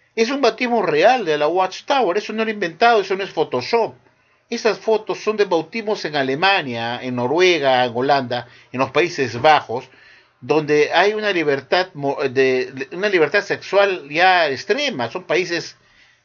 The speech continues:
mm, como Holanda, Alemania, donde no hay prejuicios y donde los testigos de Jehová no son igual a los testigos de Jehová de, de Colombia, de Perú, de Ecuador, de países más conservadores.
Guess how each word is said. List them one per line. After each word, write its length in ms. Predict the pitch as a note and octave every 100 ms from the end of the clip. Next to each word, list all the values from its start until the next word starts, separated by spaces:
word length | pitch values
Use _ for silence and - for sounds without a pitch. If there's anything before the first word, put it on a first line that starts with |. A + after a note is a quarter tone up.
| _
mm, 640 | F3+ A#2+ - C3 C3 - B2+
como 220 | C#3 C3+
Holanda, 580 | C3 D#3+ G3 G#3 F#3+ D#3+
Alemania, 560 | C#3+ B2+ D3+ G#3+ F#3+ D#3+
donde 340 | D3 D3 C#3+
no 300 | C#3+ D3+ F3
hay 60 | G#3
prejuicios 720 | E3+ D3 C4+ D4 C3 A#2 - _ _ _ _ _
y 120 | -
donde 260 | D3+ D#3 D3+
los 140 | C#3+
testigos 240 | D#3 F3+ F#3+
de 20 |
Jehová 320 | E3+ G3+ G#3
no 140 | F3 F#3
son 160 | A3
igual 260 | A3 G3+ A3+
a 20 |
los 100 | G#3+
testigos 200 | G3 A3
de 40 | F#3
Jehová 460 | F#3 G#3+ G#3 G3+ -
de, 220 | D#3 D#3+
de 80 | D3+
Colombia, 920 | D3 E3 G#3+ G#3 G3 F#3 F#3 F#3 E3+ _ _
de 140 | C#3+
Perú, 580 | C#3+ D#3 F#3+ G#3+ G#3+ G#3
de 80 | F3
Ecuador, 520 | D#3 D3+ F#3 G3+ G3 - _ _
de 140 | D3
países 500 | - D#3 F#3+ F#3+ E3+
más 140 | E3 G3
conservadores. 880 | F3+ - C#3+ B2+ D#3 C#4+ D#4 C#3+